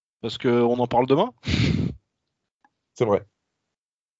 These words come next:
Speaker 2: On en parle demain.
Speaker 1: Et puis, euh, on en parlera quand on aura, on va faire un petit peu d'études entre-temps, je pense.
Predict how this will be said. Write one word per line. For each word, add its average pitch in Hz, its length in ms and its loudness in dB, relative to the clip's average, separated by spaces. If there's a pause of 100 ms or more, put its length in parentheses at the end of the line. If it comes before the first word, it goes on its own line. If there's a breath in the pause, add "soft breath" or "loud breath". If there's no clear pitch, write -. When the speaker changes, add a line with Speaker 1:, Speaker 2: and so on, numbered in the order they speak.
(220)
Speaker 2:
On 80 60 -10
en 78 40 -10
parle 107 180 -8
demain. 82 180 -8
Speaker 1:
Et 131 60 -4
puis, 117 340 -10
euh, 107 280 -2
on 104 180 -8
en 104 80 -6
parlera 110 380 -2
quand - 200 -14
on 104 120 -14
aura, 98 440 -6
on 92 140 -10
va 95 80 -6
faire 95 160 -10
un 98 80 -6
petit - 160 -12
peu 110 140 -6
d'études 107 280 -4
entre-temps, 107 360 -6
je - 80 -10
pense. - 400 -6